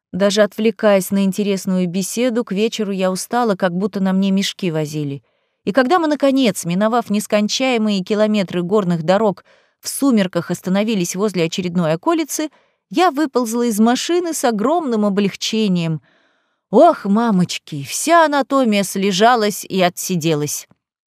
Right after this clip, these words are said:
Странно. Судя по указаниям навигатора, мы пересекли границу.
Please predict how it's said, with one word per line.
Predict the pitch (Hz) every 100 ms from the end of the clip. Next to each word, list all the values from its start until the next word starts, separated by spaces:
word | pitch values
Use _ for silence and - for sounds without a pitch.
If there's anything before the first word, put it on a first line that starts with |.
| _ _ _ _ _ -
Странно. | - - 202 175 175 185 185 _ _
Судя | - - 202 190
по | 202
указаниям | 202 208 202 208 202 202
навигатора, | 202 202 180 220 254 277
мы | 240 214
пересекли | 208 226 - 208 202
границу. | 190 226 226 160 - -